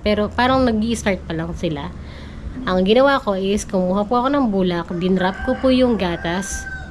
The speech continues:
So, talagang nagpump ako manually. Dinrap ko po yan sa cotton. At thirty minutes bago sila naligo, pinahid ko po yan. Parang dampi lang. Hindi pwede yung pahid na i-wipe mo. So, dapat dampi lang dun sa part na may rashes.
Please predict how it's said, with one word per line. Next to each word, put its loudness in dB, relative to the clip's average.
So, 2
talagang 4
nagpump -2
ako 4
manually. 0
Dinrap 0
ko -10
po -2
yan 2
sa -2
cotton. -2
At -2
thirty 2
minutes 4
bago 2
sila 2
naligo, 2
pinahid 2
ko -6
po -2
yan. -4
Parang 4
dampi 2
lang. -2
Hindi 0
pwede 0
yung 0
pahid 2
na 0
i-wipe 2
mo. -2
So, 0
dapat 0
dampi -2
lang -4
dun 6
sa 0
part -2
na 0
may 2
rashes. -4